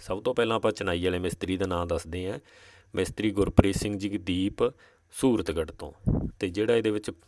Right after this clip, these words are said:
ਲੱਕੜ ਦਾ ਕੰਮ ਹੋਇਆ, ਫਰਨੀਚਰ ਦਾ ਕੰਮ ਹੋਇਆ ਸਾਰਾ, ਗੇਟ, ਜੋੜੀਆਂ, ਬੈੱਡ, ਉਹ ਕੁਲਵਿੰਦਰ ਸਿੰਘ ਜੀ ਵਿੱਕੀ, ਪਿੰਡ ਰੈਣ। ਤੇ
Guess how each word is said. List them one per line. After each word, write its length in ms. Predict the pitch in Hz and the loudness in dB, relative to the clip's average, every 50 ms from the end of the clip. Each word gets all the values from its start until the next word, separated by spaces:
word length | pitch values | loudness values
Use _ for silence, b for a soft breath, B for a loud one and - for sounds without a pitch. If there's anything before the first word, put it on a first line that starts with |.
| B B B B B B B B B B | B B B B B B B B B B
ਲੱਕੜ 300 | 90 90 - - 110 113 | 2 2 2 2 4 6
ਦਾ 100 | 117 113 | 6 4
ਕੰਮ 220 | - 110 107 107 | 4 4 2 2
ਹੋਇਆ, 240 | 101 104 101 101 101 | 4 6 8 8 6
ਫਰਨੀਚਰ 440 | 95 101 98 92 87 85 - 92 92 | 6 4 -2 -4 -4 -2 0 0 2
ਦਾ 100 | 92 92 | 2 0
ਕੰਮ 180 | - 95 98 | 2 0 -2
ਹੋਇਆ 260 | 98 90 101 98 98 92 | 0 2 4 4 4 4
ਸਾਰਾ, 380 | - - 90 90 95 98 - - B B B B B B B B 95 | 2 0 0 2 2 0 0 -2 B B B B B B B B -2
ਗੇਟ, 320 | 92 92 95 98 98 95 98 | 0 2 2 2 2 2 0
ਜੋੜੀਆਂ, 580 | 92 87 92 92 90 87 90 98 95 95 92 | 0 0 0 0 0 0 -2 -2 0 0 0
ਬੈੱਡ, 320 | 90 87 87 85 85 85 95 95 101 107 B B B B B B B | 0 2 0 0 2 2 2 2 0 0 B B B B B B B
ਉਹ 100 | - 104 | -4 -4
ਕੁਲਵਿੰਦਰ 560 | - - - 107 101 98 98 98 98 101 104 101 | 0 2 4 6 6 6 4 0 0 0 0 0
ਸਿੰਘ 240 | - 98 101 104 | 0 -2 -4 -2
ਜੀ 180 | 95 101 104 101 | 0 2 2 2
ਵਿੱਕੀ, 460 | 90 87 82 - - - 104 120 139 - _ _ - | 2 -2 -4 -6 -4 -4 -4 -4 -4 -8 _ _ -2
ਪਿੰਡ 260 | - 90 90 92 92 - - - - | -2 -2 0 -2 -4 -6 -6 -4 0
ਰੈਣ। 400 | 107 107 98 90 82 80 78 78 80 - b b b b b b b b b b - | 2 4 4 2 2 -2 -4 -8 -12 -16 b b b b b b b b b b 0
ਤੇ 200 | 104 98 - | 2 2 2